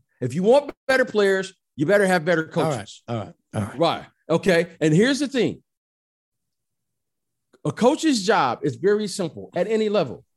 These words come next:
Speaker 1: How do you get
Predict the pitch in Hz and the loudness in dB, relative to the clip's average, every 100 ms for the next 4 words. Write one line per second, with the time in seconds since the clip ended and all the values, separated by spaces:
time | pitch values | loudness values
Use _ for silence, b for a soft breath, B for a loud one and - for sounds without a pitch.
0 | _ _ _ _ _ _ _ _ _ _ | _ _ _ _ _ _ _ _ _ _
1 | _ - 185 262 269 226 240 214 156 196 | _ -4 0 2 2 2 2 0 0 0
2 | 196 | 0